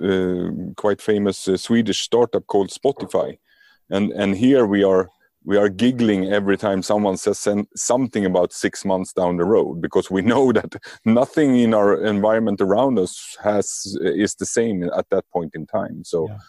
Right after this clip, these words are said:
Speaker 1: there's no use making plans that, like, l-, like that.
Speaker 2: Yeah.
Speaker 1: We, we could, of course, like, envision the future, and we should absolutely s-, uh, go for values and, and the principles that guides us towards that future. But
Speaker 2: Mm-hmm.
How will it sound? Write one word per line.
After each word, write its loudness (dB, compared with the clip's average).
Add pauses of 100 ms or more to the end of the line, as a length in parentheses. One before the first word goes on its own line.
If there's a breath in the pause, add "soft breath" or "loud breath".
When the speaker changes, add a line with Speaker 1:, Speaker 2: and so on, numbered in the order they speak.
(180)
Speaker 1:
there's -2
no 2
use 2
making -2
plans -6
that, -8
like, -12 (360)
l-, -4
like -10
that. -6 (480 loud breath)
Speaker 2:
Yeah. -12 (120)
Speaker 1:
We, 2
we 2
could, 2
of -2
course, 2
like, -6 (200)
envision 0
the 0
future, 2
and 0
we -2
should 0
absolutely 0
s-, -10
uh, 4
go 4
for -2
values 0
and, -2
and -2
the -2
principles -4
that -2
guides 0
us -8
towards 0
that -4
future. 0
But 0
Speaker 2:
Mm-hmm. -10